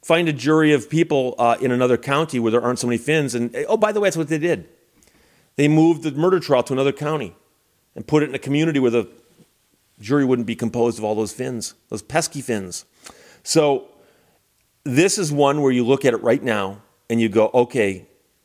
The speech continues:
the newspaper here, um, is in the right. The police are in the wrong. The magistrate has got some questions to answer." And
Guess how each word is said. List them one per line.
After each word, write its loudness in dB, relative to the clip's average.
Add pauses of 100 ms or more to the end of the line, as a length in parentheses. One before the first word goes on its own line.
(1000)
the -2
newspaper 2
here, 0 (560)
um, -8 (320)
is -6
in 0
the 2
right. 2 (720)
The -4
police 0 (220)
are 0
in -4
the 0
wrong. -2 (560)
The 0
magistrate 0 (380)
has -4
got 0
some -4
questions -2
to -8
answer." -10 (600)
And 0